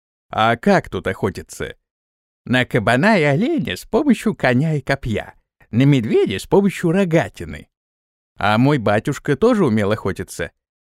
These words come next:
"Роберт не умел. А зачем ему?" Странно и нелогично ответил Флаппи. "Он же рассветный".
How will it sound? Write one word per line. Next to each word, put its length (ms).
"Роберт 760
не 220
умел. 480
А 180
зачем 380
ему?" 300
Странно 480
и 160
нелогично 640
ответил 380
Флаппи. 480
"Он 180
же 100
рассветный". 840